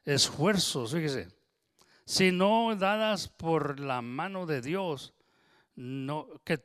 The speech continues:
dice, tú no edificaste, tú no llenaste, tú no cavaste, tú no plantaste. Fíjese, la palabra de Dios dice que nos iba a dar casas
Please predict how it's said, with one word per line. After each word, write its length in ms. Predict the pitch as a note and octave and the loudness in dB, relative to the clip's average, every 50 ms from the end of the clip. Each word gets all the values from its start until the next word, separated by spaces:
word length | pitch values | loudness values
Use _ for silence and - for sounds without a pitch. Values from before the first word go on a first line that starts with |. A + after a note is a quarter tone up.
| _ _ _ | _ _ _
dice, 340 | - D3 E3 D3 F#3 E3+ | -4 -2 0 0 0 0
tú 320 | - - - G#3 A3 A#3+ B3 | -2 0 2 4 4 4 4
no 320 | A3+ G#3+ G#3+ A3 A3+ A#3 | 2 2 2 2 2 2
edificaste, 880 | A3 G3+ F#3+ D#3 D3+ D3+ - - F#3 G3+ - - - A3 G3+ F#3 - - _ _ - - _ _ _ _ | 2 0 -2 -2 -4 -4 -4 -2 -2 -2 -2 -4 -4 -4 -4 -4 -6 -10 _ _ -20 -20 _ _ _ _
tú 200 | - F#3 G#3+ A#3 | 0 0 2 2
no 180 | A3+ A3 G#3+ G#3+ | 0 0 -2 0
llenaste, 720 | F#3+ F3 D#3 D3+ D#3+ G3+ G#3 - - - - G3+ F#3+ E3 - - - _ _ _ _ _ _ _ _ _ | 0 0 0 0 0 0 0 0 -2 -4 -4 -4 -4 -4 -6 -10 -14 _ _ _ _ _ _ _ _ _
tú 180 | - E3+ F#3 | -4 -2 -2
no 140 | F#3+ F#3 F3 | -2 -2 -4
cavaste, 680 | - - D3 C#3 C#3+ F3 E3+ D3+ - - - E3 D3+ C#3+ A#2 - - - _ _ _ _ _ _ _ _ - | -4 -6 -6 -2 -2 -2 -2 -2 -4 -6 -6 -4 -4 -4 -6 -8 -12 -18 _ _ _ _ _ _ _ _ -2
tú 160 | D3 D3+ E3 | 0 0 2
no 160 | D#3+ D3+ C#3+ | 0 -2 -4
plantaste. 1000 | - - C#3 B2+ A#2+ A#2 A2 - - B2+ B2+ A#2+ - - - - B2 A2 G2+ G2 | -4 -6 -6 -4 -4 -6 -6 -4 -4 -2 -2 -2 -4 -8 -8 -6 -6 -6 -6 -6
Fíjese, 640 | - - - - - D3 C#3+ C3 B2+ A#2+ G2 F2 - _ _ _ _ - - _ _ _ - | -8 -12 -12 -10 -6 -6 -4 -4 -4 -4 -6 -6 -10 _ _ _ _ -20 -20 _ _ _ -4
la 120 | C3 A#2+ | -4 0
palabra 320 | B2 C3 B2+ D#3 E3+ F3+ F3 | 0 0 2 2 4 4 6
de 60 | D#3+ | 8
Dios 180 | D#3+ E3+ F3 | 8 8 8
dice 220 | E3+ F3+ E3+ F#3 D#3+ | 8 6 4 2 -2
que 100 | E3 D#3 | -2 -4
nos 220 | D3+ C#3 - - | -6 -8 -10 -14
iba 160 | F3+ E3+ F3+ | -16 -16 -16
a 20 | F3 | -14
dar 320 | E3+ F3 F3+ F3+ E3+ - _ _ _ _ _ _ _ _ _ _ _ _ _ _ _ _ _ _ _ _ _ _ _ _ _ _ _ _ | -14 -14 -14 -14 -18 -20 _ _ _ _ _ _ _ _ _ _ _ _ _ _ _ _ _ _ _ _ _ _ _ _ _ _ _ _
casas 800 | - E3+ E3+ E3 - - F3+ F#3 E3+ - - - - - _ | 4 8 8 8 10 8 8 6 6 4 0 -4 -6 -10 _